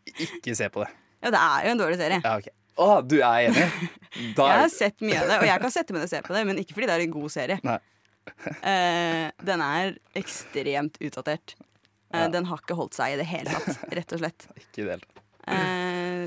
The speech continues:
Speaker 2: sorry, mamma, jeg vet at du sitter og ser opp en, eh, sesong en til ti av Friends,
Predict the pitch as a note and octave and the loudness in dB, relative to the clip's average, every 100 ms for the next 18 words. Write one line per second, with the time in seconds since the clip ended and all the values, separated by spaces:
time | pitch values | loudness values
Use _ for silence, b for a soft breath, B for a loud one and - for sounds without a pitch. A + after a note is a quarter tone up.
0 | F3+ - A3+ G3+ G3+ G3+ A3+ G#3+ F#3+ G3 | -6 -2 0 0 0 2 2 2 0 -2
1 | F#3+ F#3 G3 F#3 F#3 G#3 E3+ D#3+ F3 F3+ | -6 -6 -6 -4 -4 0 0 0 -2 0
2 | F#3 F3+ F3 F3 F3 F#3+ F3+ F3 E3+ E3+ | 0 0 0 -2 -4 -4 -2 -2 -2 -2
3 | E3 F3+ F3+ E3+ F3 E3+ E3+ - | -2 -4 -2 0 0 -2 -4 -6